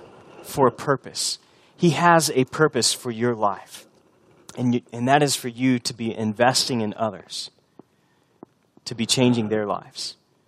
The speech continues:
to be drawing them into relationship with his son, Jesus Christ. And I love that it says immediately. In Romans chapter twelve, Paul is gonna command us as followers of Christ to be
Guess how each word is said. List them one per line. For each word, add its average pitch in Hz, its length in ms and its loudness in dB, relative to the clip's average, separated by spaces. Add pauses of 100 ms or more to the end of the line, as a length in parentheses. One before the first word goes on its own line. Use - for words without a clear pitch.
(320)
to - 100 -20
be 113 80 -10
drawing 127 480 4
them 110 320 2 (560)
into 127 160 2
relationship 110 720 -2 (120)
with 101 200 -16
his 110 160 -8
son, 98 280 -2
Jesus 92 380 -8
Christ. - 540 -8 (480)
And 107 80 0
I - 20 2
love 110 320 4
that 104 260 -2
it 113 200 -12
says 104 420 -2
immediately. 104 720 -6 (1040)
In 113 140 -2
Romans 127 420 4
chapter 120 260 0
twelve, 113 440 2
Paul 135 340 4
is 113 160 -4
gonna 110 220 -2
command 107 500 -2
us - 400 -8 (500)
as - 160 -10
followers 110 460 2
of 101 140 -14
Christ 95 380 -2
to 110 100 -8
be 110 460 -4